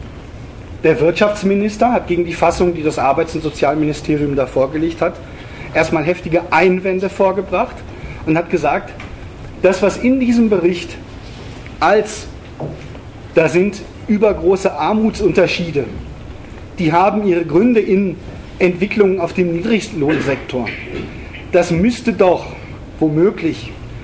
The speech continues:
sozialpolitischen Handlungsbedarf nach sich ziehen,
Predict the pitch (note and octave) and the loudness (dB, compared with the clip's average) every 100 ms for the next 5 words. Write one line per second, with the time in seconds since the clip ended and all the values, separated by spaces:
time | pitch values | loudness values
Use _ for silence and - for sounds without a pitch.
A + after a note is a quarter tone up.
0 | - - E3+ - D#3+ A3 - G#3+ F#3+ G#3 | -8 -2 0 4 4 4 2 0 2 2
1 | G#3+ - E3+ C3+ - - - - F3+ A3+ | 0 0 -2 -2 -8 -14 -8 2 2 4
2 | G#3 - - F3 F3 E3+ D3+ E3 F#3+ G3 | 0 0 -2 2 2 2 0 0 0 -4
3 | - - F3 E3+ | -6 -4 0 0